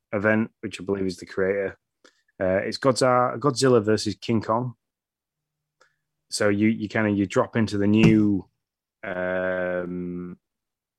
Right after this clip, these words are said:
Warzone map, and there's a giant King Kong and a giant Godzilla in the map, bouncing around and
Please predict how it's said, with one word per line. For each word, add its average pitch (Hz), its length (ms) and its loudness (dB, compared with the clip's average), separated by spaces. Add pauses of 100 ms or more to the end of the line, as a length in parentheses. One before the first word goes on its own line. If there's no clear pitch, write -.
(420)
Warzone 95 320 0
map, 90 280 -4 (300)
and 87 460 -2 (280)
there's - 360 -6 (100)
a 110 60 -10
giant 92 360 0
King 101 160 0
Kong 104 300 -2 (240)
and 95 100 -2
a 87 60 -4
giant 95 460 -2
Godzilla 104 520 2
in 98 60 0
the 92 60 -2
map, - 260 -4 (460)
bouncing 98 340 0
around 98 480 2
and 90 380 -6